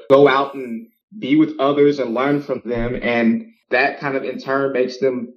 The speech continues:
a more cognizant and relevant person, kind of keeps them, you know, aware of what's going on, both in and outside of their area of expertise. And I've really found that,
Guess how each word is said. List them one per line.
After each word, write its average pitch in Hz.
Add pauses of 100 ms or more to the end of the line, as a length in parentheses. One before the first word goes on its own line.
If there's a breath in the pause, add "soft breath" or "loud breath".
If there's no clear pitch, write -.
(260)
a 117
more 113
cognizant 143
and 120 (300)
relevant 143
person, 156 (340)
kind 131
of 127
keeps 143
them, 127 (520)
you 123
know, 123
aware 127
of -
what's 131
going 131
on, 139
both 123
in 127
and 123
outside 127
of 117
their 131
area 131
of -
expertise. - (320)
And 123
I've 131
really 180
found 160
that, 139